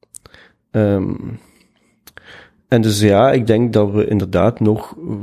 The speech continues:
een aantal, eh, uitdagingen in de ogen zullen moeten kijken en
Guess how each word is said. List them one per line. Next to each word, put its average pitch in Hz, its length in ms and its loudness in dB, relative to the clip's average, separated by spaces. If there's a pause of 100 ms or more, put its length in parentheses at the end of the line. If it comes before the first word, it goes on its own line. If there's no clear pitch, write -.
(440)
een 113 340 -2
aantal, 104 1000 0
eh, 110 500 0 (1120)
uitdagingen 117 580 2
in 117 140 2
de - 100 -2
ogen 127 260 2
zullen 131 200 0
moeten 135 220 -2
kijken 135 640 -2
en 107 460 -8